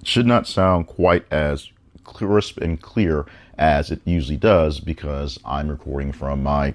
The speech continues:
telephone, or to my telephone, I should say, as opposed to using my good studio mic and my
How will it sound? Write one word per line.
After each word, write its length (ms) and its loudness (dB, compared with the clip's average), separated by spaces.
telephone, 500 0
or 320 -8
to 120 -6
my 100 -2
telephone, 320 -10
I 40 -12
should 120 -12
say, 260 -4
as 160 2
opposed 420 0
to 200 -2
using 360 -4
my 240 -2
good 240 -2
studio 380 -2
mic 320 -2
and 160 -6
my 240 -2